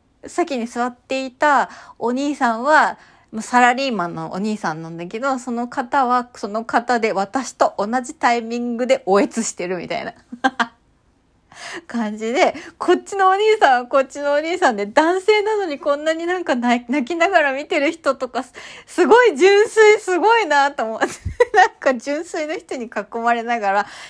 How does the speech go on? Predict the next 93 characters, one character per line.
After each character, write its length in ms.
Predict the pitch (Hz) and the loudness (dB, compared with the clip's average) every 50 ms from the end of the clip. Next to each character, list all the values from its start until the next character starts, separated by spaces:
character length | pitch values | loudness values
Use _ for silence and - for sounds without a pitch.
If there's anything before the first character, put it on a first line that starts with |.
| - - | -16 -8
映 240 | - 214 214 202 190 | -6 -6 -4 -4 -6
画 200 | 180 170 180 196 | -4 -4 -2 -2
を、 100 | 190 - - _ 233 - | -4 -6 -12 _ -16 -10
い 80 | 220 214 | -4 -4
ろ 120 | 254 269 | -4 -4
ん 80 | 269 269 | -4 -4
な 120 | 277 277 | -4 -4
意 80 | 302 285 | -4 -4
味 120 | 254 226 | -4 -6
で 100 | 202 226 | -8 -8
す 140 | - - 208 | -10 -10 -6
ご 120 | - 311 | -2 0
い 120 | 285 214 202 | 0 0 0
臨 280 | 220 233 254 247 240 | -2 -2 -2 -2 -2
場 220 | 226 269 254 233 220 | 0 2 2 2 0
感 260 | - - 180 170 165 | -2 -6 -8 -8 -8
を 60 | 160 | -10
な 120 | 160 170 | -12 -12
ん 60 | 170 165 | -12 -12
か、 240 | - - - - _ - - | -12 -14 -14 -14 _ -8 -6
<laughs> 1400 | 330 - - 277 - - 392 - - - - - 381 - _ _ _ _ _ _ _ _ - - - - 381 | -6 -4 -4 0 2 2 2 2 2 -2 2 2 0 0 _ _ _ _ _ _ _ _ -14 -10 -8 -6 0
な 80 | 277 277 | 0 2
ん 40 | 240 | 2
か 140 | 233 233 - | 2 -2 -2
こ 200 | - - 277 - | -2 -6 -4 0
こ、 300 | - 359 277 240 - _ _ - - - - | 4 4 4 4 2 _ _ -20 -20 -20 -12
す 100 | - 262 | -6 2
ご 120 | 233 240 | 4 4
い 100 | 214 202 - | 4 4 4
前-、 300 | 262 254 247 214 170 202 | 2 2 2 2 -4 2
前 220 | - 254 311 262 240 | 2 4 4 4 -2
方 280 | 247 - 254 247 240 | 0 0 0 0 0
の 120 | 233 233 233 | -2 -4 -4
こ 120 | - 220 | -4 -4
の 120 | 208 208 208 | -6 -4 -8
ね、 200 | 208 202 - _ | -8 -10 -12 _
三 340 | - - 247 233 233 247 262 | 0 2 4 4 4 2 -2
人 180 | 269 247 208 | -4 -6 -6
で 120 | 170 160 - | -6 -8 -8
ね、 200 | - 226 240 - | -6 -8 -8 -4
<laughs> 40 | - | -4
な 60 | 302 | -6
ん 40 | - | -6
か 320 | - - - - 240 196 | -4 -6 -2 -2 -2 -2
ち 140 | - - 370 | -2 -4 -6
ょ 20 | |
っ 40 | - | -4
と 160 | - 202 190 | -4 -6 -6
う 60 | 196 | -4
る 80 | 202 247 | -4 -6
さ 160 | 240 - 320 | -6 -6 -6
か 100 | - 180 | -6 -6
っ 80 | 175 - _ | -8 -8 _
た。 140 | - 165 - _ _ _ _ - - - 247 - | -12 -12 -12 _ _ _ _ -20 -20 -20 -18 -14
き 100 | - 254 | -14 -14
っ 40 | 240 | -12
と 180 | _ - 294 | _ -4 -2
う 60 | 277 254 | -2 -2
る 60 | 277 | -2
さ 140 | - 349 349 | -2 -4 -4
か 120 | - 214 | -4 -6
っ 60 | - _ - | -6 _ -10
た。 200 | - - - - _ | -8 -8 -8 -8 _
ま 120 | - 196 185 | -10 -10 -10
あ、 40 | 180 | -10
そ-、 220 | - - 208 220 - | -10 -12 -14 -14 -12
そ 120 | - - - | -14 -14 -12
こ 100 | - 330 | -10 -8
ま 140 | 523 539 | -6 -4
で 100 | 349 226 | -4 -4
声 200 | 208 - 220 185 | -4 -2 -2 -2
は 60 | 160 165 | -2 -4
響 200 | 175 160 170 175 | -8 -10 -10 -10
い 40 | |
て 120 | 170 - - | -12 -12 -18
な 120 | - 175 | -18 -18
い 80 | 165 165 | -18 -18
し。 200 | - - - - _ - - - - - - | -18 -20 -20 -20 _ -20 -20 -20 -20 -18 -10
で 80 | - 214 | -10 -10
も 60 | - | -8
鼻 260 | - 208 240 370 - | -6 -4 -2 -2 -2
す 140 | - - 453 | -2 -4 -6
す 120 | - 466 | -6 -6
っ 40 | 440 | -8
て 140 | - - 415 | -2 -2 -2
る 60 | 381 | -2
人 200 | 359 - - 226 | -2 -6 -10 -10
誰 100 | 196 233 | -10 -8
も 120 | 294 349 | -8 -8
い 40 | 359 | -6
な 120 | 359 349 - | -6 -4 -4
か 80 | 190 | -6
っ 60 | 170 | -8